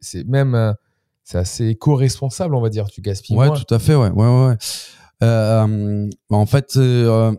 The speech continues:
Speaker 2: <clears throat> les, les, ces, ces distillats qu'on peut vaporiser, donc, euh, nous, on les, on les pré-remplit dans les cartouches. Ces cartouches-là, bien, bien évidemment, elles se vident. Et l'idée, c'est que ma-, malgré tout, euh, c'est quand même des, des matériaux, bah,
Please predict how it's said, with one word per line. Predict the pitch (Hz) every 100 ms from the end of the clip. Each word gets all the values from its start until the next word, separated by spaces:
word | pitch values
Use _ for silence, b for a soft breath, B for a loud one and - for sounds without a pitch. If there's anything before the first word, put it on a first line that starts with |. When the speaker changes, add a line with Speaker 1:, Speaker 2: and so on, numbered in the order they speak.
| _
Speaker 2:
<clears throat> | 127 139 98 _ - _
les, | 101 113 113
les, | 110
ces, | 107 - 107
ces | - 113
distillats | 107 - 120 127
qu'on | -
peut | 107 104
vaporiser, | 107 - 98 104 113 143 156 - B B B B B B _ _ _ _ _ _ _ -
donc, | 113 104
euh, | 110 104 104 104 104 98 -
nous, | 117 131
on |
les, | 120 113 113
on | 110
les | 110
pré-remplit | - 123 113 104 107
dans | 101
les | 90
cartouches. | 104 - 139 156 170 -
Ces | - -
cartouches-là, | - 95 123 - 113
bien, | 98
bien | 95 101
évidemment, | 101 107 104 107 95
elles |
se | 87 -
vident. | 90 131 165 101 - _ B B B B
Et | 131 104
l'idée, | 107 110
c'est | 135 -
que | - 113
ma-, | 117 113
malgré | 113 110 101 117
tout, | - - 131 123 110
euh, | 104 98
c'est | - 101
quand | 107
même | 104 98
des, | 98 95 95 90 90 87 87 87
des |
matériaux, | 98 98 - 101 110 110
bah, | 92